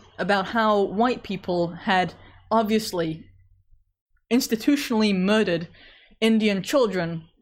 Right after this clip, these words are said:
for no reason, just because that's what they do. 'Cause that's what white people do, especially churchy white people. You know, they're like the ultimate evil. Um, and there were different ideas of, of why they killed them or how they killed them. They were undernourished, they were severely abused, and so on.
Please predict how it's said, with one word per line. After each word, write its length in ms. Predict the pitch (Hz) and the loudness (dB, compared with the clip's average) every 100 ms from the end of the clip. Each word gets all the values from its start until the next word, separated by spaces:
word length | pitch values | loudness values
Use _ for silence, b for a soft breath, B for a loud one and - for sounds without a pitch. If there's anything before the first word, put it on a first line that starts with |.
| - 95 - _ _ _ _ _ _ _ - - | -18 -18 -18 _ _ _ _ _ _ _ -14 -6
for 100 | 190 | -4
no 220 | 180 175 | -2 -2
reason, 540 | 185 185 175 156 160 | -2 -2 -4 -8 -8
just 180 | 170 160 | -8 -6
because 380 | 185 - 180 160 | -6 -2 -2 0
that's 160 | 160 190 | -2 -2
what 100 | 180 | -2
they 80 | |
do. 140 | 165 175 | -2 0
'Cause 160 | 262 | 2
that's 60 | 240 | 2
what 100 | 196 | 2
white 160 | 190 185 | 2 -2
people 240 | 175 160 | -6 -6
do, 320 | 165 160 151 - b b | -2 -2 -4 -10 b b
especially 300 | - 214 196 | -2 -2 -4
churchy 400 | - 196 185 165 | -2 -2 -2 -4
white 240 | 160 - | -6 -8
people. 380 | 156 156 - - _ _ | -10 -10 -10 -12 _ _
You 80 | 190 | -4
know, 120 | 170 | -2
they're 120 | 170 | 0
like 140 | 180 165 | 0 0
the 100 | 170 | -2
ultimate 380 | 160 - 165 - | -2 -2 -6 -4
evil. 400 | 175 151 151 - - - - _ _ - _ _ _ | -4 -6 -8 -12 -20 -20 -20 _ _ -20 _ _ _
Um, 500 | 302 330 202 185 165 - - | -6 -2 0 0 -4 -10 -20
and 120 | - | -2
there 100 | 208 | 2
were 60 | 226 | 2
different 420 | 277 277 226 208 | 2 0 -2 0
ideas 440 | 202 175 185 185 185 | 0 2 0 0 -2
of, 160 | 151 - | -6 -6
of 120 | 170 | -4
why 200 | 165 185 | 0 0
they 120 | 185 | 0
killed 300 | 175 185 175 | -2 -4 -2
them 140 | 180 175 | -2 -2
or 80 | 156 | 0
how 220 | 190 196 | 0 2
they 120 | 185 | 0
killed 260 | - 185 180 | -2 -2 -2
them. 100 | 170 | -2
They 100 | 160 | -2
were 80 | |
undernourished, 680 | 175 196 175 175 180 175 - | 0 0 0 -2 -2 -4 -4
they 60 | 156 | -8
were 120 | 147 | -8
severely 440 | - 160 165 156 | -8 -4 -4 -4
abused, 460 | 151 180 214 196 175 | -4 0 2 0 -2
and 100 | 170 | -2
so 200 | 220 196 | 0 0
on. 140 | 175 | -2